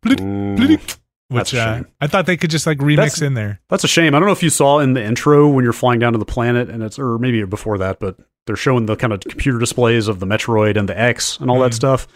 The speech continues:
Speaker 2: They straight up use sprites from Metroid
Speaker 1: Yes.
Speaker 2: one in the computer display.
Speaker 1: <laughs> Yeah, that little,
Speaker 2: I thought
Speaker 1: like,
Speaker 2: that was
Speaker 1: uh,
Speaker 2: so
Speaker 1: pulsing
Speaker 2: incredible.
Speaker 1: Metroid.
Speaker 2: That
Speaker 1: Yeah.
Speaker 2: was so incredible. I wish there were some more references like that in there, but,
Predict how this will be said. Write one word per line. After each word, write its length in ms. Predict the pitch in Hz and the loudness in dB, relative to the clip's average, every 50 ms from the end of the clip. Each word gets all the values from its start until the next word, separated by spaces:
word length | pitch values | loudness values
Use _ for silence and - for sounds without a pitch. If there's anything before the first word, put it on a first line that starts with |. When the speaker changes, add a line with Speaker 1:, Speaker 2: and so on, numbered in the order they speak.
| _ _ _ _ _ _ _ _ _ _ - | _ _ _ _ _ _ _ _ _ _ -2
Speaker 2:
They 80 | 117 | -2
straight 220 | - - 156 151 143 | 0 2 2 2 2
up 140 | 139 135 | 2 2
use 160 | 135 135 127 - | 2 2 2 2
sprites 500 | - - - - 104 101 127 127 - - | 0 -2 -2 0 0 0 0 0 -2 -4
from 260 | - - 123 113 113 | -2 -2 0 0 0
Metroid 300 | 117 - 127 135 123 113 | 0 0 2 2 2 2
Speaker 1:
Yes. 180 | 98 92 98 | 0 0 0
Speaker 2:
one 220 | 98 104 120 123 127 | 0 2 2 2 2
in 160 | 120 120 131 | 0 0 0
the 120 | 135 131 | 0 0
computer 380 | - 127 123 - - 123 120 135 | 0 -2 -4 -4 -4 -4 -4 -2
display. 520 | 131 143 135 - - 139 139 143 151 151 | -2 -2 -2 -2 0 2 4 4 4 4
Speaker 1:
<laughs> 20 | 139 | 4
Yeah, 100 | 131 131 | 2 2
that 200 | 123 123 135 143 | 2 0 0 0
little, 240 | 135 139 139 131 131 | 0 0 0 2 2
Speaker 2:
I 40 | 131 127 | 2 2
thought 20 | 123 | 2
Speaker 1:
like, 100 | 131 - | 0 2
Speaker 2:
that 100 | 123 127 | 2 2
was 80 | 127 120 | 2 2
Speaker 1:
uh, 20 | 117 | 2
Speaker 2:
so 200 | - - 135 131 | 2 4 4 4
Speaker 1:
pulsing 280 | 135 - - - 165 117 | 4 4 2 2 2 2
Speaker 2:
incredible. 260 | 117 117 - - - | 4 2 2 2 2
Speaker 1:
Metroid. 360 | 156 160 160 156 160 143 147 | 4 4 4 4 2 0 -2
Speaker 2:
That 100 | 156 180 _ - 123 | -4 -8 _ -6 -2
Speaker 1:
Yeah. 140 | 123 120 117 | 0 0 0
Speaker 2:
was 180 | 113 107 - | 0 0 0
so 200 | - 131 127 123 | 2 2 4 4
incredible. 440 | 117 107 - 117 113 107 104 107 107 | 2 0 0 0 0 0 0 0 2
I 60 | 110 | 2
wish 180 | 117 117 - - | 0 0 -2 -4
there 80 | 113 | -6
were 80 | 104 95 | -6 -6
some 140 | - 113 98 | -8 -8 -10
more 100 | 92 98 | -8 -8
references 480 | 98 101 98 - - 101 95 98 92 | -6 -6 -6 -6 -6 -8 -10 -8 -8
like 140 | 98 95 - | -8 -8 -8
that 120 | 101 95 95 | -8 -8 -8
in 80 | 95 95 | -8 -8
there, 180 | 95 95 95 | -8 -8 -8
but, 180 | 90 98 95 | -6 -6 -8